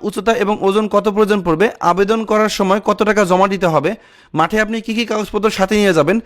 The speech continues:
সব কিছু কিন্তু এই একটা ভিডিওতে দেখাবো। আপনারা যদি ধৈর্য সহকারে সম্পূর্ণ ভিডিওটা দেখেন, তাহলে অন্য কোনো ভিডিও দেখার প্রয়োজন হবে না। আর আপনারা যারা বাংলাদেশ সেনাবাহিনী সৈনিক পদের এমওডিসির জন্য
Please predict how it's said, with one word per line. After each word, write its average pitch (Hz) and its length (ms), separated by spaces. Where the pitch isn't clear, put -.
সব - 220
কিছু 220 200
কিন্তু 226 200
এই 214 300
একটা 196 320
ভিডিওতে 214 300
দেখাবো। 180 480
আপনারা 220 280
যদি 233 140
ধৈর্য 196 340
সহকারে 208 360
সম্পূর্ণ 190 440
ভিডিওটা 185 340
দেখেন, 180 380
তাহলে 185 220
অন্য 208 340
কোনো 233 200
ভিডিও 185 280
দেখার 175 260
প্রয়োজন 196 360
হবে 135 220
না। 98 160
আর 170 100
আপনারা 226 320
যারা 180 300
বাংলাদেশ 208 380
সেনাবাহিনী 214 380
সৈনিক 214 360
পদের 226 220
এমওডিসির 214 500
জন্য 170 380